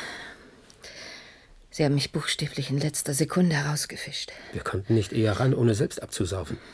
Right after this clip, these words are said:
Speaker 2: Ich denke, es war schieres Glück, dass diese Riesen abgedreht haben.
Speaker 1: Ich glaube, Red Steiner hat sie dazu gebracht.
Speaker 2: Sie wissen, dass er
Speaker 1: Ich weiß.
Speaker 2: Eine unglückselige Geschichte.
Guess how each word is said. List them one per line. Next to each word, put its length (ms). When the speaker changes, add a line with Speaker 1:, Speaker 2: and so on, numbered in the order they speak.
Speaker 2:
Ich 140
denke, 220
es 120
war 100
schieres 380
Glück, 180
dass 160
diese 260
Riesen 240
abgedreht 440
haben. 220
Speaker 1:
Ich 140
glaube, 480
Red 240
Steiner 540
hat 100
sie 140
dazu 260
gebracht. 640
Speaker 2:
Sie 320
wissen, 280
dass 220
er 160
Speaker 1:
Ich 100
weiß. 320
Speaker 2:
Eine 200
unglückselige 680
Geschichte. 460